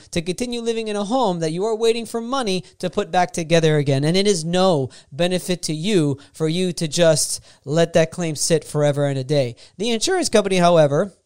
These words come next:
I will tell you, is receiving their monthly premium, right? You're paying three months at a time, six months at a time, or you're paying one year at a time. And everyone is always paying constantly. Someone's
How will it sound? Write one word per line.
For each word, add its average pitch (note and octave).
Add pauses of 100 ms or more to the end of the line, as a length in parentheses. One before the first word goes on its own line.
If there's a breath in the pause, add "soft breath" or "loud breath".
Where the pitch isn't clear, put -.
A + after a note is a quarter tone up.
(220 loud breath)
I D3+
will C4+
tell D3+
you, F3+ (180 soft breath)
is B3+
receiving G3
their E3+
monthly C#3
premium, A#3
right? B3+ (100)
You're E3
paying G#3+ (220)
three F#3
months G3
at F#3
a F3
time, G3
six -
months F#3
at E3+
a E3+
time, F3+ (240 loud breath)
or E3
you're F3
paying G3+
one G3+
year F3+
at D3
a C3
time. B2 (220 loud breath)
And D#3
everyone G3+
is F3+
always E3
paying D#3+
constantly. E3+
Someone's F3